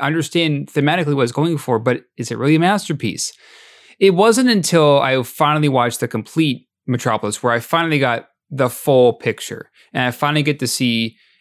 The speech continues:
everything explained the way it was supposed to be explained, or as much as they could explain it, finally out on the table, and for me to actually look at it, also with some foreknowledge of the previous movie, um, going into this,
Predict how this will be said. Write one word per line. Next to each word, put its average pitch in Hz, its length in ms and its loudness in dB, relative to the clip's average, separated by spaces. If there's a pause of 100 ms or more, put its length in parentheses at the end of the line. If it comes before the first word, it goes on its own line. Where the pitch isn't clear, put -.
(120)
everything 170 540 2
explained 131 640 0
the 110 60 0
way 135 160 4
it 160 40 4
was 151 140 4
supposed - 280 0
to 135 60 -10
be 123 100 0
explained, 110 420 -2
or 107 80 0
as 107 100 -2
much 147 160 0
as 131 60 0
they 117 100 2
could 160 280 -2
explain 113 420 -4
it, 104 200 -4 (340)
finally 160 420 0
out 131 140 0
on 147 80 -4
the 131 80 -2
table, 101 500 -2 (180)
and 123 220 -2
for 131 60 -4
me 131 140 2
to 117 120 2
actually 113 280 -4
look 135 260 0
at 113 160 0
it, 110 240 -2 (560)
also 160 300 2
with 151 100 4
some 127 180 0
foreknowledge 131 480 2
of 117 80 -2
the 104 80 -6
previous 127 460 0
movie, 113 500 0 (220)
um, 113 360 -2
going 120 220 2
into 127 160 0
this, 110 320 0